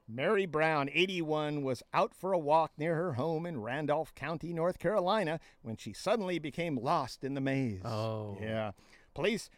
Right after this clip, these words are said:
Speaker 1: were called, but officers were hindered by the difficult terrain.
Speaker 2: It is
Speaker 1: Yeah,
Speaker 2: very
Speaker 1: it's just a
Speaker 2: difficult.
Speaker 1: bunch of corn. It's like
Speaker 2: Exactly.
Speaker 1: North by Northwest there. They don't know where he is
Speaker 2: <laughs>
Speaker 1: or her, she
Speaker 2: She
Speaker 1: is.
Speaker 2: is, yeah.
Speaker 1: Yeah.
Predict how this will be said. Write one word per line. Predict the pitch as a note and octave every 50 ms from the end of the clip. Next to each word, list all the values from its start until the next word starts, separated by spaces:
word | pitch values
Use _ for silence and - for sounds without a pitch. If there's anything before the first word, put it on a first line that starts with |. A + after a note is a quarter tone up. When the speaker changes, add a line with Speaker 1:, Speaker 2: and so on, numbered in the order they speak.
| _ _
Speaker 1:
were | A2+
called, | G#2 - - F3+ G#3 G#3 G3 F#3 E3 D#3+ - - - _
but | - A#2+
officers | C#3 F#3+ A3 - - A3+ G#3 E3+ A#2+
were | C#3 B2 A#2
hindered | - D#3+ G#3 C4+ B3 F3+ D3 B2+ A2+
by | G2+ C3+ C#3+
the | D3 C3 C#3+
difficult | B2+ A2+ - G#3 A#3 - G3+ C#3 - D3 C3 C3+ - -
terrain. | - F3 F#3+ G#3+ B3+ C#4+ C#4 G3 B2 G#2+ A2 -
Speaker 2:
It | F3+ B2+
is | C3 B2 -
Speaker 1:
Yeah, | - D#3
Speaker 2:
very | G3+
Speaker 1:
it's | A#3 G3
just | E3+ C3 -
a |
Speaker 2:
difficult. | - B2 - _ -
Speaker 1:
bunch | - C#3+ E3+ -
of | G#3 - - _ _
corn. | - - - B3+ D#4+ C4+ D3 A#2+ G#2+
It's |
like | C#3+
Speaker 2:
Exactly. | D#3+ C#3+ D#3 E3+ A#3+ C#4 - B2+
Speaker 1:
North | D3 F#3+ G3 - -
by | - F#3
Northwest | F#3+ G3+ G#3+ A3 G3 F3+ A3 C#4 C#4+ A#3 - D3 C3+
there. | D3+ C3+ A#2 A2 G#2+ A2
They | G#2+ A#2 D#3
don't | A#3 C#4+ A#3
know | F#3 E3
where | D3+ D3 C#3 C3+
he | B2 A#2 A#2
is | C#3 G#3 C4+ C4+ G#3 F3+ - _ _ _ -
Speaker 2:
<laughs> | - _ _ -
Speaker 1:
or | A#2+ A#2
her, | A2+ - -
she | - -
Speaker 2:
She | D3 C3 B2+ -
Speaker 1:
is. | - A3+ C4+ F#3+ F#3+
Speaker 2:
is, | -
yeah. | D3+ A#2 G2+
Speaker 1:
Yeah. | D3 G3 C#4 E4 C4+